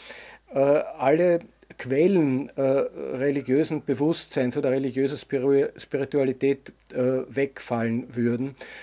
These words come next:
Weil es gibt eben die Frage nach dem Sinn des Lebens, nach dem Ursprung der Welt, nach dem möglichen Ende, äh, der Welt. Also Fragen, die im menschlichen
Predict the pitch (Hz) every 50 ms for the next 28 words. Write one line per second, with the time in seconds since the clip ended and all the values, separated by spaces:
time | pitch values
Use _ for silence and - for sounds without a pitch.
0 | - - - - 123 131 147 - - - 214 208 - - - 151 147 143 143 139
1 | 131 - 139 135 135 135 135 - - - - - - 123 113 123 139 147 160 165
2 | 151 151 135 - - 147 139 123 - - 147 151 156 156 147 143 135 120 _ -
3 | 127 120 - - 120 120 139 156 170 196 185 170 - - 143 139 135 - - -
4 | 139 131 135 - - 156 151 165 156 - - - - - 135 139 143 139 135 135
5 | 131 127 - - 123 113 123 120 123 156 185 185 - - 147 139 - - 151 139
6 | 131 127 131 139 143 147 143 127 - 143 131 113 - - - - - - - -
7 | 220 131 135 151 165 175 170 180 175 175 180 175 - _ - - - 156 156 156
8 | 160 160 147 135 - - 151 127 135 131 156 185 196 202 - - - - - -
9 | - - - - 143 - 165 165 147 - - - 123 120 113 139 160 170 180 165
10 | 156 - - 151 156 160 156 165 - - 151 147 151 - - 127 135 143 170 -
11 | - 175 151 - 156 139 123 - 117